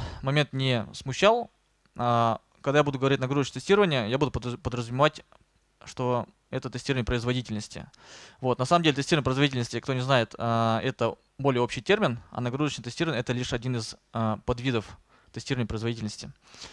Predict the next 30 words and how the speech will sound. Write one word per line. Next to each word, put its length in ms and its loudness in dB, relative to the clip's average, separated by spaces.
Вот, 180 0
сегодня, 400 0
когда… 260 6
Ну, 280 0
мне 200 0
просто 220 0
больше 260 2
нравится 300 4
термин 220 2
нагрузочное 380 -2
тестирование, 480 2
и 420 -2
в 40 -14
слайде 300 4
у 60 4
меня 160 0
буд-, 320 -4
будут 360 -2
сокращения 500 0
Н 180 -4
Т, 220 4
ну, 160 -6
сокращение 400 -4
тоже 160 2
больше 240 0
нравится, 260 0
чем 220 -4
тестирование 380 0
производительности, 560 0
поэтому, 460 0